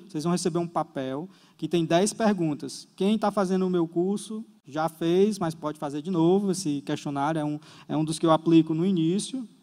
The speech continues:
pra esse novo, novo curso. Vocês vão receber, tem dez perguntas. Não leiam as perguntas agora, façam junto comigo, que vai ser bem rápido e vocês vão, vão perceber os resultados, tá bom?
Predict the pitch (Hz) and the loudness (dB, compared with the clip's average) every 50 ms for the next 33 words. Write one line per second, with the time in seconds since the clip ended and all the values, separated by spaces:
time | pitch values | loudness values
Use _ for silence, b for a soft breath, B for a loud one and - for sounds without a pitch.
0 | _ _ _ - 147 139 - 156 147 156 170 175 170 196 220 160 160 165 160 156 | _ _ _ -8 -8 -6 -4 -2 0 0 0 0 -2 -2 -2 0 0 0 0 -2
1 | - - 160 170 196 208 - - - - - - _ b b b b b b b | -2 0 0 2 2 0 -2 -4 -12 -16 -20 -20 _ b b b b b b b
2 | b - 156 175 190 196 190 202 190 175 208 196 196 190 185 190 202 - - 247 | b 2 4 6 6 8 6 6 4 4 4 4 4 4 4 4 4 4 4 4
3 | 233 226 202 196 175 160 - 147 160 208 277 302 269 233 233 233 220 208 196 196 | 4 4 6 4 2 2 0 -2 -2 0 0 2 2 2 2 2 2 0 -2 -6
4 | - - 170 175 - - 190 170 165 156 165 170 160 160 147 143 147 139 139 160 | -8 -6 -6 -6 -4 -2 0 0 0 0 0 -2 -2 -2 -2 -2 -2 -2 0 2
5 | 190 180 165 160 165 - - - _ _ _ _ _ - 190 208 214 208 214 175 | 2 2 2 0 -4 -8 -14 -20 _ _ _ _ _ 4 4 6 6 6 4 4
6 | 156 233 240 233 208 - 190 180 202 220 208 160 147 127 B B B B B B | 4 4 4 2 0 -2 0 0 2 2 0 0 -4 -8 B B B B B B
7 | B 170 170 185 180 - 202 175 160 190 202 185 180 180 180 190 190 - 202 196 | B 0 0 2 2 2 2 2 4 4 4 4 6 6 4 4 2 0 -2 -2
8 | 208 - - - - 156 151 156 151 151 165 160 165 165 160 160 151 165 165 165 | -2 -4 -10 -6 -2 0 2 2 2 2 0 0 2 2 2 2 2 0 0 -2
9 | 160 160 156 - b b b b b b b b - 143 143 - 170 160 - 180 | -2 -2 -4 -8 b b b b b b b b -12 -8 -4 -2 0 2 2 4
10 | 160 165 165 151 165 165 165 190 190 160 139 123 120 - - 135 143 170 196 190 | 6 6 6 6 6 2 2 2 0 0 0 0 0 -2 -6 -4 -2 -2 -2 -2